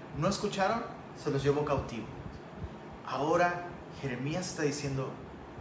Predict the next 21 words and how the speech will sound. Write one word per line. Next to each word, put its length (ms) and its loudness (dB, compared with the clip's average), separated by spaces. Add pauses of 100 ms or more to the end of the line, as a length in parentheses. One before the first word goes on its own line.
(120)
Dios 220 2
nos 180 -2
está 140 -2
advirtiendo, 640 0 (640)
"Vamos 420 2
para 260 -2
el 180 0
mismo 420 -2
camino, 400 -4 (1200)
vamos 360 2
hacia 340 0
el 140 2 (200)
mismo 580 0
camino. 640 -2 (1040)
¿Cómo 460 8
podríamos 600 2
esperar 480 2
tener 200 0
un 120 -2
final 380 -2
distinto?". 640 -2